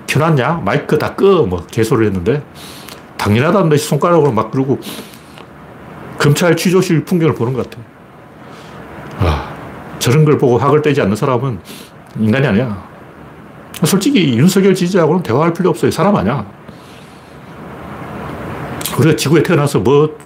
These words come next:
좋은 게 있겠냐고. 무슨 영화를 보겠다고. 뭐 돈을 벌어봤자, 출세를 해봤자, 섹스를 해봤자,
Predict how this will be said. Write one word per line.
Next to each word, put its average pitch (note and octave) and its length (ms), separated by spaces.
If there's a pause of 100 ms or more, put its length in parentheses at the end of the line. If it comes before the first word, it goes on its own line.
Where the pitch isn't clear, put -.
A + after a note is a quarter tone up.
좋은 C#3 240
게 C#3+ 100
있겠냐고. C3 380
무슨 G#2 240
영화를 A#2+ 260
보겠다고. A2 460
뭐 G#2 100
돈을 C3 280
벌어봤자, B2 540 (340)
출세를 C#3+ 400
해봤자, C3+ 500 (680)
섹스를 B2+ 380
해봤자, B2+ 520